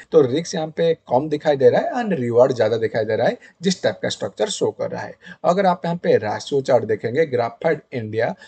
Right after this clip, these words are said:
वर्सेस Nifty फ़ाइव हंड्रेड का, and रेशियो चार्ट क्या है and आप रेशियो चार्ट को कैसे यूज़ कर सकते हैं, चैनल में सेपरेट वीडियो है, लिंक आपको डिस्क्रिप्शन में मिल जाएगा।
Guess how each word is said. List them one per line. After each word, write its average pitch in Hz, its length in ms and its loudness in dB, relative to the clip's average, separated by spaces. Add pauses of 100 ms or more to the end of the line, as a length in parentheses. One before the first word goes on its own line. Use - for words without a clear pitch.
(160)
वर्सेस 127 480 -2
Nifty 127 340 -4 (120)
फ़ाइव 110 180 2
हंड्रेड 107 200 -8
का, - 260 -8 (340)
and 160 220 2
रेशियो 123 380 6
चार्ट - 300 4
क्या 113 180 6
है 131 280 4
and 135 160 2
आप 123 160 4
रेशियो 113 260 0
चार्ट 123 160 2
को - 240 -8
कैसे 120 300 0
यूज़ 139 240 2
कर 175 100 4
सकते 135 300 -2
हैं, 151 160 0 (340)
चैनल 120 320 6
में 117 100 2
सेपरेट 131 360 2
वीडियो 143 300 6
है, 147 80 6
लिंक 120 340 2
आपको - 300 -2
डिस्क्रिप्शन 113 640 0
में 147 80 -4
मिल 117 160 -2
जाएगा। 123 400 -6